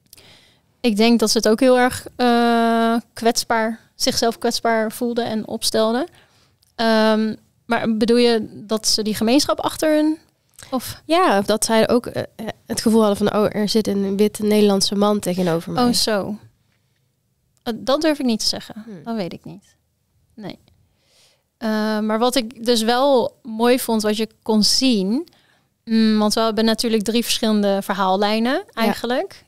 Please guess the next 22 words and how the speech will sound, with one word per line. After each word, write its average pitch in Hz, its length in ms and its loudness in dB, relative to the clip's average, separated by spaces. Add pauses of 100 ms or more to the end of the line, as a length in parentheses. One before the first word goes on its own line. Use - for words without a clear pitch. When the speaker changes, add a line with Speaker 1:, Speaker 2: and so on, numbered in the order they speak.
(100)
Speaker 1:
En 208 280 -2
toen 214 200 0
in 202 100 2
de 202 100 0
eerste 214 240 -2
aflevering 208 560 -2
werden 196 200 -2
we 190 60 -4
dan 190 180 -2
een 190 60 -4
beetje 190 220 -4
geïntroduceerd 180 640 -4
van, - 100 -10
"Wie 196 140 -8
ben 196 260 -4
je 196 340 -4
en 185 260 -8
wat 185 160 -12
doe 226 120 0
je 247 100 2
allemaal?" 220 460 0
En 202 180 -2